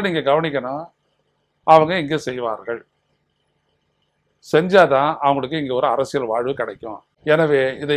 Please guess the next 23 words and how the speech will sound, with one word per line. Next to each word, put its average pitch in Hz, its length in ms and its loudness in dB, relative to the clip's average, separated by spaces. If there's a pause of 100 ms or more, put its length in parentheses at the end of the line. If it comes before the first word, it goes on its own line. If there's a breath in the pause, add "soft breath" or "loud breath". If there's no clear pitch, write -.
எப்படி 165 240 -4
தடுக்கிறதுன்னு 135 520 -2
பாருங்க. 101 240 -8 (1600)
நடந்து 185 360 -2
முடிச்சிட்டதுக்கு 170 420 -4
அப்புறம் 151 280 -2 (1200)
பி 196 200 4
ஜே 202 140 10
பி 175 120 0
முப்பது 165 260 4
இடங்களை 175 300 2
ஜெயிச்சிருச்சு 147 480 -2 (220)
அப்படிலாம் 156 360 2
சொல்லிட்டு 156 320 -2
ஊழ 180 80 2 (100)
விடக்கூடாது. 101 400 -8 (1300)
ஏன்னா 180 220 4
அவங்க 196 220 4
சொல்லிடுவாங்க, 175 380 0 (160)
எங்களுக்கு 214 340 0
மக்கள் 180 300 0
ஓட்டு 160 200 -4
போட்டாங்க. 147 300 -4